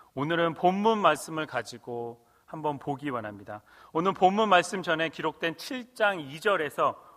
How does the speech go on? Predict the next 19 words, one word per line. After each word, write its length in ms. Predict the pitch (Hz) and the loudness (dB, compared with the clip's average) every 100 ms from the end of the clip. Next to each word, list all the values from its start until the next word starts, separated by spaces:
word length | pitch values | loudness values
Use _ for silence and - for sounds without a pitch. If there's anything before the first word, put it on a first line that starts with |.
| _ | _
오십삼 720 | 139 180 190 214 190 - 208 | -4 -2 -2 -6 -4 -4 -4
절까지 640 | 202 196 - 139 113 117 101 _ _ _ | -2 -4 -2 -6 -6 -16 -20 _ _ _
무려 600 | 120 135 156 151 147 147 - - - _ _ _ | -12 -6 2 6 6 4 -4 -20 -20 _ _ _
오십일 420 | 139 151 185 214 | -8 -6 -4 -6
절 240 | 196 202 180 | -2 0 2
되는 240 | 165 156 | 0 -2
이 720 | 135 139 143 143 131 123 117 - _ _ _ | -4 -6 -6 -6 -8 -10 -14 -20 _ _ _
구절을 340 | - 135 147 | -8 -2 -2
통해서 560 | 139 185 139 - 160 110 | -2 -6 -6 -4 -4 -4
초대교회에 880 | - 240 226 226 - 196 185 180 175 | -6 -4 0 -2 -2 -2 0 0 -2
세운 420 | 170 196 180 185 | -4 -4 -4 -4
일곱 340 | 311 247 240 190 | -8 -6 -6 -6
집사 360 | 156 - 139 | -12 -4 -4
중 260 | 127 123 170 _ _ _ _ | -4 -10 -12 _ _ _ _
한 160 | 185 | -6
명인 240 | 185 180 170 | -2 -2 -4
스데반 420 | - 240 214 196 | -2 2 4 2
집사가 580 | 147 - 131 127 165 110 _ _ _ - | -2 -6 -6 -2 -4 -4 _ _ _ -16
유대인들에게, 840 | 135 170 202 190 151 123 104 90 | -10 -4 -2 -4 -8 -10 -10 -18